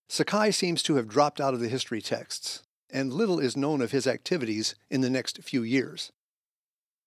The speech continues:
Also around that time, as I already told you, our old friend Emilio Aguinaldo seized power from Andres Bonifacio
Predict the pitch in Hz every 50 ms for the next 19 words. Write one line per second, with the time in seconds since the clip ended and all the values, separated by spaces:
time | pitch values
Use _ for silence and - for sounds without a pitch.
0 | _ _ _ _ _ _ _ _ _ _ _ _ _ _ _ _ - - 190 208
1 | - 202 160 143 135 131 127 127 123 120 139 - - 127 120 120 143 151 135 151
2 | 151 143 143 143 127 123 - - - 180 165 139 - 117 123 135 123 120 135 147
3 | 156 165 143 135 - - 151 147 143 127 - 131 135 147 151 143 143 131 127 143
4 | 135 127 127 127 127 151 170 147 117 113 113 127 127 123 - - - 127 117 110
5 | - - - 170 202 196 151 113 - - 110 110 - 123 117 113 117 110 98 -
6 | - 117 110 104 98 - 117 101 101 - - 110 98 95 110 135